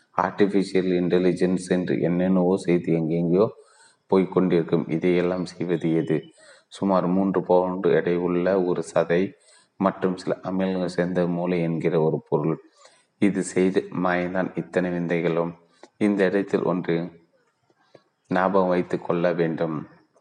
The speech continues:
ஆல்பர்ட் ஐன்ஸ்டைனுக்கு இருந்த அதே மூளைதான் ஐனா வரங்கோவிந்தசாமிக்கும் இருக்கிறது. அமெரிக்க அதிபரின் மூளைக்கும்,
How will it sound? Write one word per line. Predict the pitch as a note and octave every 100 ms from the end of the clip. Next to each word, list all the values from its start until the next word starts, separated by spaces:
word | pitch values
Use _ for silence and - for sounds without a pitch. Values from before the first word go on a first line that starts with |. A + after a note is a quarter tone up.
| _ - _ -
ஆல்பர்ட் | E2+ F2 F2+ F2+ F2+
ஐன்ஸ்டைனுக்கு | F2 F2 E2+ F#2 F2 - A2+ A2+ - - - - _ G#2
இருந்த | G2 F#2+
அதே | - F2+ F#2+
மூளைதான் | F#2 F2 E2+ E2+ F2 E2+
ஐனா | F2+ F2+ F2
வரங்கோவிந்தசாமிக்கும் | E2+ F2+ F2 F2 F2 E2+ - F2 E2+ - F2+ E2 _ - _ _ _
இருக்கிறது. | G2 F2+ F3+ F2+ - -
அமெரிக்க | F#2 G2 G2 -
அதிபரின் | F2+ F2+ F2 F2+ F2
மூளைக்கும், | F2 F2 F2 - G#2+